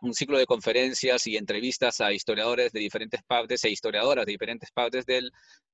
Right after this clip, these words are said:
del planeta. En este caso estamos con un invitado muy especial, eh, lo conocí hace una década, ¿no? Más, ¿no? Claro, una década en un encuentro en el Babiñani, en la U, me acuerdo, eh, que es Pablo Ottenberg.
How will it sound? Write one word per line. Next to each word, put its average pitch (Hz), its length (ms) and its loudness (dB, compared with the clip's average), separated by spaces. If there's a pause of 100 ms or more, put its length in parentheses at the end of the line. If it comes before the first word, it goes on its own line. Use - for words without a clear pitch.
del 123 260 0
planeta. 110 600 -2
En 104 140 -6
este 135 220 0
caso 160 300 2
estamos 135 300 -2
con 127 140 0
un 131 40 -4
invitado 123 340 0
muy 123 200 -2
especial, 160 560 2 (640)
eh, 113 760 0
lo 117 80 4
conocí 117 360 4
hace 135 320 6
una 139 160 4
década, 147 440 6 (640)
¿no? 123 220 -10
Más, 175 400 2
¿no? 143 220 -8
Claro, 240 280 4
una 156 220 2
década 170 440 8
en 127 180 -2
un 147 60 0
encuentro 143 500 2
en 113 60 -2
el 107 80 -4
Babiñani, 113 460 0
en 113 80 -4
la 113 120 0
U, 131 180 2
me 107 80 -12
acuerdo, 123 400 -2 (680)
eh, 104 720 -4
que - 60 -2
es 120 80 -4
Pablo 127 300 4
Ottenberg. 92 460 -2